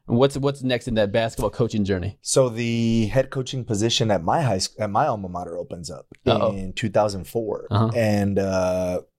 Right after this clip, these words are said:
Speaker 2: you know, Veronica and I have been dating for a while. We're about to start a family. Uh, we've started a family,
Speaker 1: Mm-hmm.
Speaker 2: actually. And I'm about to go get my master's degree, but I put in for the job.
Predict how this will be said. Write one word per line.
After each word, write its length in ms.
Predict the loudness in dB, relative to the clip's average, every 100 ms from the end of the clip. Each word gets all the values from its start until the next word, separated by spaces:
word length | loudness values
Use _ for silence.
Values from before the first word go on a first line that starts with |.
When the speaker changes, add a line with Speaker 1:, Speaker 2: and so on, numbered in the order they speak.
| _
Speaker 2:
you 160 | 4 4
know, 460 | 4 4 2 0
Veronica 460 | 2 2 2 0 0
and 80 | 2
I 60 |
have 180 | 0 0
been 140 | -2
dating 240 | 0 0 0
for 140 | 2
a 80 | 2
while. 460 | 4 2 2 -2 -6 -20 -20 -20 _
We're 140 | 2 4
about 240 | 4 2
to 100 | -2
start 300 | -2 0 0
a 40 |
family. 680 | -2 -4 -2 -2 0 -2 -4 0
Uh, 240 | 2 0 0
we've 160 | -2 0
started 400 | 2 2 2 -2
a 60 |
family, 480 | -4 -4 -2 -2 2
Speaker 1:
Mm-hmm. 100 | 4
Speaker 2:
actually. 520 | 4 2 -4 -4 -6 -8 _ _ _ 0
And 680 | 4 4 4 0 0 0 2
I'm 120 | 2
about 240 | 2 0
to 60 | -2
go 120 | -2
get 160 | 0 0
my 100 | 0
master's 400 | 0 0 -2 -4
degree, 540 | -4 -2 0 0 -4 -10 -2
but 320 | 2 2 0
I 80 | -4
put 180 | 0 0
in 120 | 0
for 120 | -2
the 120 | -2
job. 380 | 0 0 0 -4